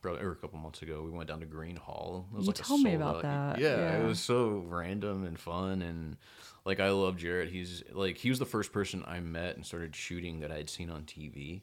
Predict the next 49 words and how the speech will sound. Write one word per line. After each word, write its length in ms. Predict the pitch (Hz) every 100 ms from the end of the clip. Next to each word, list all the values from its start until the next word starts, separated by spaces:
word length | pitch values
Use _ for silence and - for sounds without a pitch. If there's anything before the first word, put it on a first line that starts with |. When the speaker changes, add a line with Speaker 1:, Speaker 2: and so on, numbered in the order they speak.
| -
Speaker 2:
Mm-hmm. 680 | 160 156 151 147 _ - -
Speaker 1:
And 320 | 90 90 87
it, 280 | 76 - - _ 101
it 120 | 95
was 160 | 92
an 80 | 90
interesting 420 | 104 107 - 92
observation 680 | 85 - 82 85 87 - 80
'cause 140 | 90 85
I'd 160 | 92
be 80 | 90
on 100 | 85
the 60 | 82
bus 420 | 78 85 82 -
and 120 | 80
I 120 | 80 82
could 340 | 90 80 78 - - - _
talk 280 | - 92 92
to 180 | 95 82
the, 400 | 82 82 80 78
like, 280 | 80 78 95
Marco, 580 | 85 82 87 82 85 80
the, 100 | -
the, 260 | 87 85 - 87
the 60 | 85
merch 320 | 87 85 -
guy, 300 | 82 80 82
or, 340 | 80 80 78 - - _ _ -
or 100 | 92
Tony 400 | - 92 82 87
or 80 | 87
somebody 320 | - 92 87
else, 240 | 82 85 -
and 240 | 85 85
be, 220 | 85 85
it 80 | 92
was 300 | 90 82 - 98
just 280 | 87 - -
easy, 480 | 98 98 76 69 -
you 140 | 95 87
know. 280 | 80 - - -
But 200 | 95 98 113
then 260 | 110 104
when 100 | 90
I 60 | 82
would 120 | 80
talk 180 | 82 71
to 60 |
Jarrett, 540 | 78 - 90 87 71